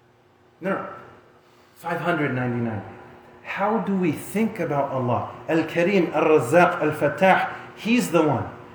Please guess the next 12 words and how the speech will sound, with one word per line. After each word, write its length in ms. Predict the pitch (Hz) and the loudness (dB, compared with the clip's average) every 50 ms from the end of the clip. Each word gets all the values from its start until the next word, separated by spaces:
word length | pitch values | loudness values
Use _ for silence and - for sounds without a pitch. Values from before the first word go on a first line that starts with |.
| - - | -12 -8
Al-Shakur. 640 | - - - - - 185 175 170 - 226 214 175 135 | -6 -6 -4 0 2 4 4 4 4 4 4 4 4
He's 400 | - - - 226 262 269 214 190 | 0 0 0 2 2 2 2 4
the 100 | 180 196 | 4 6
one 200 | 180 180 170 156 | 6 6 6 6
who's 180 | 151 156 147 135 | 4 0 0 2
giving 240 | 143 175 170 175 170 | 2 4 4 4 2
us 100 | 156 - | 2 0
this 160 | - 156 147 | -2 -4 -6
promise. 420 | - - 160 156 156 151 135 131 - - - - - - - | -4 0 0 2 2 2 0 -2 -4 -10 -14 -16 -18 -18 -16
"Show 260 | - - 180 202 240 | -4 2 4 4 4
some 200 | 226 240 226 214 | 4 2 0 0
gratitude. 640 | 185 196 220 226 220 196 185 180 - 185 180 175 | 2 4 4 6 6 4 4 2 2 0 0 0